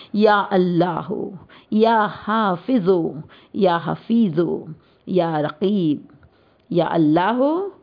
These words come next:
યા હાફિઝો, યા હફીઝો, યા રકીબ.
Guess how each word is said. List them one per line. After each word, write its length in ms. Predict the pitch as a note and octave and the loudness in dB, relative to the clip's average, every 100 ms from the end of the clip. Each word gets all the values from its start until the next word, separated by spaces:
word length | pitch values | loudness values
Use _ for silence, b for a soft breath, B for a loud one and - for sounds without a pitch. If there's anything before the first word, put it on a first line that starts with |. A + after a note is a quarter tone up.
| b b G3 | b b -2
યા 200 | F3+ D#3+ | 0 0
હાફિઝો, 880 | D3 A#3 G#3 - E3 D#3 D3 D#3 D3 - | -2 -2 -2 -2 -4 -2 -4 -6 -12 -8
યા 180 | F3 E3 | -4 -2
હફીઝો, 760 | D#3+ - - A3 G3 D3+ D#3 | -4 -8 -4 -2 -2 -4 -6
યા 220 | D#3 D#3+ D3 | -4 -2 -4
રકીબ. 600 | D3 - G3 G3+ D#3 | -10 -12 -6 -4 -4